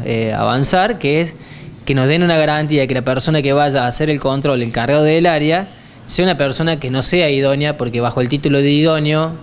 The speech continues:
eh, es muy, muy laxo. O sea,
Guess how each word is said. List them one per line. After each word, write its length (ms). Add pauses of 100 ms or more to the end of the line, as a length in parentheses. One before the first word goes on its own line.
(440)
eh, 560
es 160
muy, 540
muy 240
laxo. 320
O 20
sea, 160